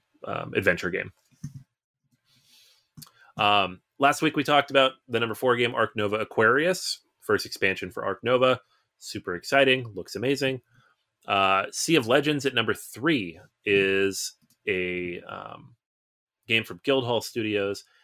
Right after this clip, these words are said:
and it is all about navigating the high seas with little miniature ships. So it's an open world tabletop game, narrative driven,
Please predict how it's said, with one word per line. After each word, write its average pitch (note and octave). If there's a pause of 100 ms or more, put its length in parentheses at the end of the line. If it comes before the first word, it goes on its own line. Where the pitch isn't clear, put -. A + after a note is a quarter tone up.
(240)
and G2+
it G2
is G#2+
all G2
about F2+ (520)
navigating A#2+
the A2
high A#2
seas F#2+
with F2
little G2
miniature F#2+
ships. - (360)
So F2
it's E2+
an A2+
open E3
world C#3
tabletop B2
game, A2
narrative A2+
driven, F#2+